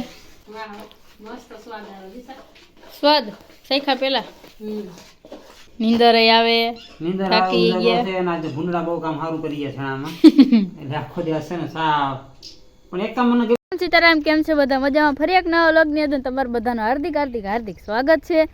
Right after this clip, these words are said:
Speaker 2: તો મારી મમ્મી અને મારી આ ઈ ગયા અટાણે ઓલી વાડી આંટો મારવા.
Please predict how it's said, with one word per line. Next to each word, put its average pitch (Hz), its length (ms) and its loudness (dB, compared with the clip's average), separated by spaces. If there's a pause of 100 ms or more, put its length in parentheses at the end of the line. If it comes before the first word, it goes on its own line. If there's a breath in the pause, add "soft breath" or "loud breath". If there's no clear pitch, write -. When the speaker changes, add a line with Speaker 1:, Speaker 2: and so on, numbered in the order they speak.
(380 soft breath)
Speaker 2:
તો 226 140 -6
મારી 262 240 2
મમ્મી 302 420 4
અને 269 240 0 (160)
મારી 254 320 2
આ 311 180 8
ઈ 262 220 -2
ગયા 277 240 -2
અટાણે 277 240 -4
ઓલી 294 220 -2
વાડી 285 260 -2
આંટો 294 280 0
મારવા. 330 380 0